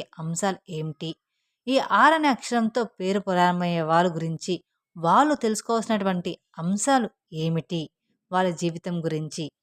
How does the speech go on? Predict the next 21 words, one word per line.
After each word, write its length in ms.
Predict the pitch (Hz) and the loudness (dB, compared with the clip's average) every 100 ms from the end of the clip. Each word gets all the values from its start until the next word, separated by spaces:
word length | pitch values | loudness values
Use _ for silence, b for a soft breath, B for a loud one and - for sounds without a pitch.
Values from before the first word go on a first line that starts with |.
| _ _ - | _ _ -6
అలాగే 560 | 160 156 151 139 156 147 - _ _ _ | -2 0 -2 -6 -8 -8 -12 _ _ _
ఈ 100 | 226 240 - | 0 0 2
ఆర్ 240 | 185 277 | 6 6
అనే 140 | 285 247 | 6 2
అక్షరంతో 580 | 185 - 202 175 - 185 - _ | 0 -2 -2 -2 -4 -6 -8 _
ఎవరి 260 | 160 175 220 | -2 0 0
పేర్లు 340 | - 208 254 - | 0 0 0 0
అయితే 280 | 180 170 196 | 0 -2 -4
ప్రారంభం 480 | 175 165 160 170 185 170 | -4 -2 0 0 -2 -4
అవుతాయో 560 | 151 - 151 151 202 185 _ _ _ _ - | -8 -4 -2 0 0 0 _ _ _ _ -2
వారి 240 | 180 233 | 2 4
యొక్క 180 | 247 240 185 | 2 0 -4
జీవితం 460 | 156 202 247 196 220 - _ _ | 0 2 2 -2 -4 -6 _ _
ఏ 200 | 165 170 226 | -2 2 2
విధంగా 380 | 202 226 262 262 | 2 2 2 2
ఉండబోతుంది, 720 | 190 175 170 160 - 156 151 180 - _ _ _ 180 | 0 0 -2 -2 -6 -6 -4 -4 -6 _ _ _ 0
వారికి 400 | 202 233 233 233 | 4 4 2 -4
కలిసి 360 | - 202 247 262 | -2 -2 -2 -2
వచ్చే 280 | 240 - - | -2 -2 -6
అంశాలు 420 | 170 165 214 196 - | -4 -2 0 0 -2
ఏమిటి, 360 | 165 156 151 | -6 -6 -4